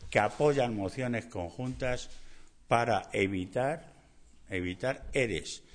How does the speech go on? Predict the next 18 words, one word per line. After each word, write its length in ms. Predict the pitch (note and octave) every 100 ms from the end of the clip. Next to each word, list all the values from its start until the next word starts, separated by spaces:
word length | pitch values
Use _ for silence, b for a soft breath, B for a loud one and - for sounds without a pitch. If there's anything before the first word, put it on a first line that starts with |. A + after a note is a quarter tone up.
| B B - -
para 260 | G2 F#2+
evitar 480 | F#2 F2+ F#2 A#2+ C3+
que 100 | -
aumente 360 | G#2 A2+ A#2+ A2
el 100 | G#2
paro, 420 | - A2 D2+ C#2+ B B B -
para 280 | A#2+ A2 A2+
solicitar 760 | - A2+ G#2 G#2+ G#2 D#3 E3 -
políticas 840 | A2 A#2 C3 C#3 D3 C#3 B2 -
de 120 | A2
empleo, 520 | G2 G2+ C3 A2+ D#2 - B B B
para 200 | - A2+
decir 360 | A#2 A2+ F#3 F#3+
que 120 | -
un 160 | D#3+ C#3+
centro 480 | D3+ D3 C#3+ A#2 A2
de 80 |
salud 420 | G2 G#2 A#2 D3